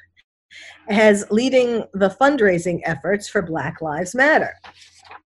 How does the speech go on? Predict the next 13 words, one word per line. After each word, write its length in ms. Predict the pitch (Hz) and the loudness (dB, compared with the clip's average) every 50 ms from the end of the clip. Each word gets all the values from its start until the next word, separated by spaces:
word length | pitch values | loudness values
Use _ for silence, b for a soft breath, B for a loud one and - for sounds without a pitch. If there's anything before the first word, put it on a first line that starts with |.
| _ _ _ _ _ _ _ _ _ _ _ _ _ _ _ _ _ _ - _ - - - - _ _ _ _ _ _ _ _ _ _ _ _ _ _ _ _ _ _ _ _ _ _ _ _ _ _ _ _ _ _ - | _ _ _ _ _ _ _ _ _ _ _ _ _ _ _ _ _ _ -20 _ -20 -20 -20 -20 _ _ _ _ _ _ _ _ _ _ _ _ _ _ _ _ _ _ _ _ _ _ _ _ _ _ _ _ _ _ 2
Um, 480 | 262 269 262 254 240 240 247 254 220 B B B B B B B B B _ _ _ _ B B B B B B | 4 6 6 6 4 2 -4 -6 -8 B B B B B B B B B _ _ _ _ B B B B B B
now, 300 | 247 254 233 185 147 151 139 | 2 4 4 4 2 0 -2
where 340 | 135 220 233 233 247 240 | 0 2 4 4 4 2
did, 220 | 220 185 - - 190 | 0 -2 -6 -4 -2
how 160 | 220 233 226 | 0 0 2
does 200 | 226 226 220 208 | 2 2 2 2
Bernard 460 | - 208 202 202 202 196 170 - _ | 0 0 0 0 0 -2 -4 -8 _
Kerik 360 | - - 220 208 190 165 - | -6 -2 0 0 0 0 -2
have 140 | - 175 151 | -4 -6 -4
to 120 | - 175 160 | -4 -6 -4
do 120 | 180 165 | -4 -4
with 120 | 156 156 | -4 -4
this? 220 | 156 143 143 - | -4 -6 -6 -8